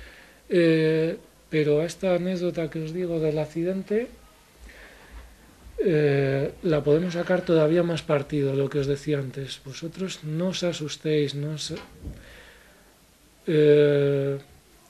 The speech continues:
yo rechacé la oferta del trabajo porque me dio un golpe en la rodilla, no podía conducir bien, no podía doblar bien la pierna, entonces hasta ese momento había estado, eh, casi todo el tiempo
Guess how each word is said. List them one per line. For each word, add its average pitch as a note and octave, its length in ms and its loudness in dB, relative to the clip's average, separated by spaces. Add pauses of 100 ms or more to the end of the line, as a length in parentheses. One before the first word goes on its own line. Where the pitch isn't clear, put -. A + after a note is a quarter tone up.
(360)
yo D3+ 160 -4
rechacé C#3+ 500 -4
la D3+ 100 2
oferta D3 340 -2
del C3+ 120 0
trabajo F3+ 500 0
porque D3 260 -4
me C3 160 -6
dio C#3+ 100 -4
un D3 80 -4
golpe C#3+ 260 -2
en C3 100 -2
la C3 100 -4
rodilla, D#3+ 440 0
no C#3+ 120 -4
podía C3+ 680 -6 (320)
conducir C#3+ 540 -8
bien, G3+ 220 -2
no F3 100 -4
podía D3 340 -2 (220)
doblar D3 440 -2
bien D3 200 -2
la D3 120 -6
pierna, G3 340 -4
entonces E3 500 -6 (920)
hasta D#3 240 -2
ese D#3 140 -4
momento F3+ 400 0
había E3 180 4
estado, G3 500 0 (380)
eh, D3 640 -2 (880)
casi D3 300 -4
todo E3 220 4
el E3 160 4
tiempo G3 580 0